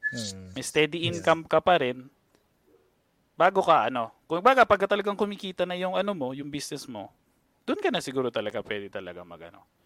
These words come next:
Speaker 1: Hmm.
Speaker 2: So, sana makatulong yung, yung ano na yun, yung advice na yun.
Speaker 1: Yes. Eh, paano yun?
Speaker 3: Hmm.
Speaker 1: Di, syempre, nalugi yung, yung tinayo yung business. Paano ka, paano ka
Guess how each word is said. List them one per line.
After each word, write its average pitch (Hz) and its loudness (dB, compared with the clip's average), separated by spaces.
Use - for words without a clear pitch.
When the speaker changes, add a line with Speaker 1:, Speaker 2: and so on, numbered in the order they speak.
Speaker 1:
Hmm. 117 -10
Speaker 2:
So, 113 -8
sana 151 -4
makatulong 123 -2
yung, 117 -8
yung 113 -14
ano 101 -14
na 92 -18
yun, 87 -18
yung 90 -16
advice 98 -14
na 85 -18
yun. 82 -20
Speaker 1:
Yes. 107 -10
Eh, 233 8
paano 247 8
yun? 202 6
Speaker 3:
Hmm. - -6
Speaker 1:
Di, 156 4
syempre, 170 6
nalugi 135 2
yung, 131 -2
yung 131 -2
tinayo 131 0
yung 123 -2
business. 113 -10
Paano 160 0
ka, 147 0
paano 147 0
ka 127 -2